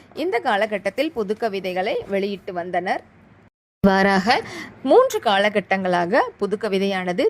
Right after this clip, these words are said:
தமிழில் வெளிவந்து வளர்ந்தது. சில சிறப்புமிக்க புதுக்கவிதை எழுத்தாளர்களை இங்கு காண்போம். முதலில் நா பிச்சமூர்த்தி.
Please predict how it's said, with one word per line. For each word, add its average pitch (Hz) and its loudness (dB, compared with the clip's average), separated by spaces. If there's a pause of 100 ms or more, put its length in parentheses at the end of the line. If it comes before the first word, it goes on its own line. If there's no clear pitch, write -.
தமிழில் 196 0
வெளிவந்து 185 -2
வளர்ந்தது. 175 0 (720)
சில 359 2 (400)
சிறப்புமிக்க 339 0 (240)
புதுக்கவிதை 220 -2
எழுத்தாளர்களை 196 -2
இங்கு 185 -4 (120)
காண்போம். 185 -4 (220)
முதலில் 190 -2 (140)
நா 214 -4 (200)
பிச்சமூர்த்தி. 214 -8